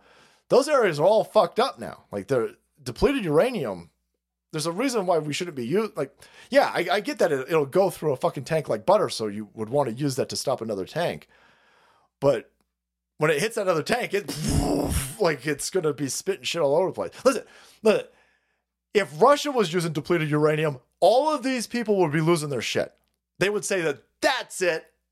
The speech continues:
That's the red line. They're using depleted uranium. That's it." And I know the whataboutisms and all this type of stuff. I know that they're, they're hypocrites and stuff, but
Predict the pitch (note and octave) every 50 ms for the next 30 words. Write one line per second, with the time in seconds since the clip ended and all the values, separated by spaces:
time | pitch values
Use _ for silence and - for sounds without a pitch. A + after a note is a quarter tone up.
0 | _ _ - G#3 G#3 A3+ A3 - - A#3+ A#3+ G#3+ A3 A3 A3 F#3+ G#3 G3+ F#3 F3
1 | E3+ E3+ D#3+ E3 D3 - _ _ _ _ _ - C#3+ D3 D3 G#3+ C4+ A#3 C#4 A#3+
2 | A#3+ A#3 - A#3+ A#3+ A3+ A3 G#3 A3+ A3 G#3 G#3 G#3 G3+ G3 F#3+ F#3+ F#3+ F#3 F#3
3 | E3+ D#3 - _ _ _ - - - - - - - C3+ A2 - - D#3 D3+ D3
4 | C#3 - _ _ _ _ _ _ _ _ _ _ - _ _ _ _ _ _ _
5 | - F3 F#3 F3 F3 D3+ E3 E3+ E3 D#3 D3+ D3+ D3 D3+ C#3+ C3+ D3 D3 C#3 B2+
6 | C3 B2 B2 A#2+ A#2 A#2 A2 - - A#2 G#2 - - - - A2+ G#2 G2+ A2 G#2+
7 | G#2+ A#2 A#2+ A#2 A2 G2+ F#2+ _ _ _ _ _ G#2 F#2 F2+ G2+ G2+ F#2 G2 A2
8 | G2 - G2 - G2 F2+ E2+ - E2 D2 E2+ - - F#2+ E2+ E2 - _ F2+ D#2+
9 | D2 - _